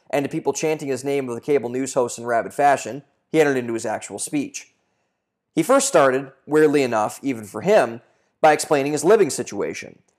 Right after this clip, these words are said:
which is fully explained in his biography to his new upcoming book, The Long Slide, in the middle of nowhere.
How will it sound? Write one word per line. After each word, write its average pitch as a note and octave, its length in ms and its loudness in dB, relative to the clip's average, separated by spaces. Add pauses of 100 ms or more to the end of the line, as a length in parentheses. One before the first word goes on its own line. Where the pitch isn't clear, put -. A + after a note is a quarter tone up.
(120)
which C#3+ 180 -6
is C3+ 80 -6
fully G#3 280 6
explained C#3 460 0
in C3 40 -2
his A#2 120 -4
biography B2 600 4
to B2+ 140 -6
his A#2+ 100 -2
new B2+ 160 0
upcoming B2 400 -2
book, G#2 320 -4
The A#2 100 -6
Long G2+ 280 -4
Slide, C#3+ 580 2 (1160)
in F3+ 100 0
the E3+ 60 2
middle B2 240 0
of B2 100 -2
nowhere. B2 640 2